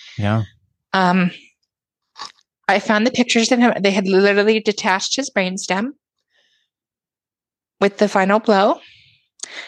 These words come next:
Speaker 2: And I found that picture and I made it into a poster board and I put it outside the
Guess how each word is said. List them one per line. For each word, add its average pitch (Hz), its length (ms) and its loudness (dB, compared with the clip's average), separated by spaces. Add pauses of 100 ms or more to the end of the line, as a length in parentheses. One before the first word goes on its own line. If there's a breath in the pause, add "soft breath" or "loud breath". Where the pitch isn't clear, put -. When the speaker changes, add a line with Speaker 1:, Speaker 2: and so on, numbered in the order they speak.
(140 loud breath)
Speaker 2:
And 196 140 0
I 196 180 2
found 208 260 0
that 226 200 0
picture 214 340 -2
and 175 180 -2
I 175 260 -2
made 180 220 -2
it 196 80 -2
into 208 240 -4
a 247 40 0
poster 214 380 0
board 180 260 2
and 170 120 -4
I 156 120 -2
put 156 180 -6
it 156 80 -2
outside 160 500 0
the 160 200 -2